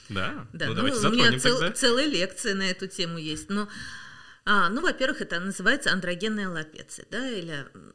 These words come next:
Speaker 2: если проще, или по старинке говорить, выпадение волос по мужскому типу, это в теменной области, у мужчин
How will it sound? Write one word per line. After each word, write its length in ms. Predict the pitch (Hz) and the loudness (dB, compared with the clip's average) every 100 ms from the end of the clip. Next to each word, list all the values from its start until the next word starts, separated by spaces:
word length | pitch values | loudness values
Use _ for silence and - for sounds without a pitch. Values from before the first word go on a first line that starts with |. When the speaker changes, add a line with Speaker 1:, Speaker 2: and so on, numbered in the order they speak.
| - | -16
Speaker 2:
если 300 | 180 190 185 | -10 -8 -10
проще, 520 | - 208 180 156 - | -6 -2 -2 -2 -2
или 120 | 156 160 | -4 -6
по 120 | 180 | -8
старинке 600 | - 196 196 175 151 - | -6 -4 -2 -4 -6 -12
говорить, 480 | 147 156 220 302 285 | -8 -6 -4 -4 -6
выпадение 520 | 170 170 170 165 156 | -8 -6 -6 -6 -6
волос 280 | 175 262 - | -6 -8 -10
по 140 | - | -12
мужскому 440 | 151 - - 131 135 | -12 -12 -14 -14 -14
типу, 440 | - 302 320 233 | -8 -6 -6 -8
это 160 | 190 143 | -10 -12
в 60 | |
теменной 520 | - 180 180 190 156 - | -12 -8 -4 -4 -4 -6
области, 560 | 247 320 285 254 - 196 | -4 -2 -4 -4 -8 -10
у 40 | |
мужчин 400 | 170 165 208 165 | -8 -8 -6 -8